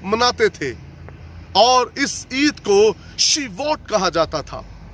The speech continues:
जिसका मतलब है हफ्तों की ईद या ईद फसा। मेरे अजीजों, यहूदियों के दरमियान ये एक रवायत थी कि दाऊद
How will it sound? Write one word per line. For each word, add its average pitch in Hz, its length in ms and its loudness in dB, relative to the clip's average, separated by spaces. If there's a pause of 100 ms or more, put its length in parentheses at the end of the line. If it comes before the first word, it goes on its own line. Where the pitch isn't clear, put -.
(180)
जिसका 180 400 0 (380)
मतलब 233 400 2
है 208 180 6 (500)
हफ्तों 311 440 2
की 247 180 -4 (160)
ईद 233 240 -2 (220)
या 233 220 4 (280)
ईद 208 180 -4 (360)
फसा। - 420 0 (840)
मेरे 170 260 4
अजीजों, 220 440 2 (800)
यहूदियों 277 600 2
के 247 160 4
दरमियान 220 520 2 (1900)
ये 302 220 4 (140)
एक 175 140 -2
रवायत 240 480 4
थी 151 160 -2 (1800)
कि - 120 6
दाऊद 294 360 2